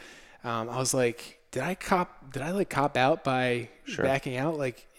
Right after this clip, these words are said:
Speaker 1: did I take the easy way out? Like, could I have continued on but just not done, you know, something that would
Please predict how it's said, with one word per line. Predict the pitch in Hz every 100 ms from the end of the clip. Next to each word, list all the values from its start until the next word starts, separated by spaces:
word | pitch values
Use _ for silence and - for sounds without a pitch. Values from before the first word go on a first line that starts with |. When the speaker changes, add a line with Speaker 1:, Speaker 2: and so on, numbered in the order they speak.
| -
Speaker 1:
did | 147
I | 147
take | 160 185
the | 151 127
easy | 147 160
way | 143 131
out? | 131 120
Like, | 113
could | - 156
I | 165
have | 151 135 - - - - - -
continued | - 139 165 135
on | 143 156 139
but | 127
just | 127 131
not | 135 127 - -
done, | 135 123 123 113
you | 139
know, | 117 113 - - - - -
something | 151 127 127 127
that | 120 120 -
would | 135 123